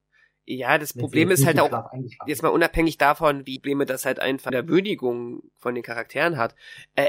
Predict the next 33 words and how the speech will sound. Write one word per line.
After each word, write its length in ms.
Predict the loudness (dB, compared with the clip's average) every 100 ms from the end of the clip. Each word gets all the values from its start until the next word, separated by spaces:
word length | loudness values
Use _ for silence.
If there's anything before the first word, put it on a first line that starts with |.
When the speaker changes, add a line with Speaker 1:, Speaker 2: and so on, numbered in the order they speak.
| 0
Speaker 1:
es, 140 | -2 -2
es 160 | 0 0
ergibt 320 | 0 -2 2
ja 80 | 2
manchmal 480 | 2 0 2 2
auch 180 | 4 2
innerhalb 320 | 2 0 0 -2
der 100 | 0
Story 340 | 4 4 4
nicht 160 | 2 -4
um. 80 |
Speaker 2:
Nee. 120 | -6 -2
Speaker 1:
Also 220 | 0 2 2
das 160 | -2
ist, 120 | 0
glaub 180 | 2 2
ich, 120 | 2
so 100 | -6
ein 60 | -6
ganz 220 | -4 -6
großes 500 | -8 -8 -8 -10 -16 _
Defizit. 400 | -14 -14 -14 -16 _ -18
Das 120 | -4
hat 100 | 0
man 120 | 2 2
bei 80 |
Saber 280 | 2 0 2
Rider 280 | 4 4 2
eigentlich 320 | 2 0 -2
ganz 200 | -2 -2
nett 200 | -2 -2
gelöst, 480 | -2 0 0 -2 -4
weil, 340 | 0 2 2